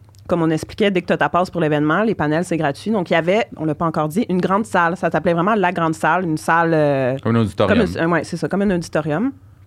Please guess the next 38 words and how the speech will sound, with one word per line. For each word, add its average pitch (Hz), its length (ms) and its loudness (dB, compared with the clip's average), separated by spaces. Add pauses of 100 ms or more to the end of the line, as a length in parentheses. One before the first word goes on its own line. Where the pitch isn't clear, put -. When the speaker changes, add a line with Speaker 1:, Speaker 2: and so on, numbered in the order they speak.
(580)
Speaker 1:
Puis, 220 340 2
euh, 156 400 2 (340)
avec 165 200 2
nos 160 200 2
rangées 156 300 0
assignées 160 380 0
pour 160 140 -4
les 147 100 0
Death 143 220 -2
Eaters, 170 500 2
puis 143 420 -2
environ 139 340 -2
mille 139 180 0
places. 156 440 -4 (360)
Euh, 139 580 -2 (500)
puis - 160 -6
il 185 200 2
y 175 80 4
avait 170 120 4
un 170 140 4
écran 185 260 2
géant 175 300 2
aussi 180 200 -2
qui 180 120 0
indiquait 165 380 -2
comme 160 260 0
les 151 100 2
photoshoots 156 480 -6
qui - 80 -20
se - 80 -18
passent 151 160 -2
en 147 80 -4
ce - 80 -6
moment, 156 320 2
les 151 160 0
autographes, 143 640 0
euh, 143 100 -2
bref, 135 320 -6